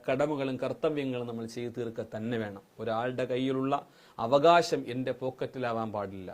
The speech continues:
അവൻ്റെ മുതൽ എൻ്റെ പോക്കറ്റിലോ അവൻ്റെ പറമ്പിൻ്റെ തുണ്ടിൻ്റെ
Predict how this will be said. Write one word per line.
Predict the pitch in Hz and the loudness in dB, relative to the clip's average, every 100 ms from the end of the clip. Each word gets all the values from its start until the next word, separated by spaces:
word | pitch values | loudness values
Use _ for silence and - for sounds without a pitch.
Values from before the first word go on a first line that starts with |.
| - 101 | -12 -10
അവൻ്റെ | 107 110 113 | -6 -4 -4
മുതൽ | 113 135 160 - - - 113 | -2 -2 -2 -4 -12 -10 -4
എൻ്റെ | 120 135 | 0 2
പോക്കറ്റിലോ | 147 151 170 139 120 104 - | 2 0 -2 -2 -4 -6 -4
അവൻ്റെ | 120 127 123 123 | -2 -2 -4 -2
പറമ്പിൻ്റെ | 123 139 131 135 131 131 | 0 0 2 2 0 -2
തുണ്ടിൻ്റെ | 135 143 139 | -2 -2 -2